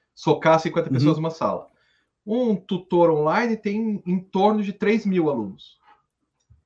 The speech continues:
Speaker 1: Eles demitem o professor, ou você pode ficar, mas tem que ter três mil alunos. Três mil.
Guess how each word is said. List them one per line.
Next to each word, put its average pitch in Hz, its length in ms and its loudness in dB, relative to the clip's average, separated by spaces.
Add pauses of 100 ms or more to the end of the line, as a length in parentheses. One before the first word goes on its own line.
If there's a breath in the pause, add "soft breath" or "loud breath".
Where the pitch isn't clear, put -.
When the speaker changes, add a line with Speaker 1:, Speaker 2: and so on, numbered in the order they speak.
(220)
Speaker 1:
Eles 117 200 -8
demitem 117 440 -4
o 135 60 -14
professor, 226 600 -4 (380)
ou 196 480 4 (260)
você - 140 -8
pode 185 260 -2
ficar, 196 320 0
mas 110 140 -4
tem 156 100 -12
que - 80 -16
ter 151 120 -4
três 175 300 -2
mil 175 220 0
alunos. 127 460 -8 (580)
Três 143 260 -4
mil. 113 300 -8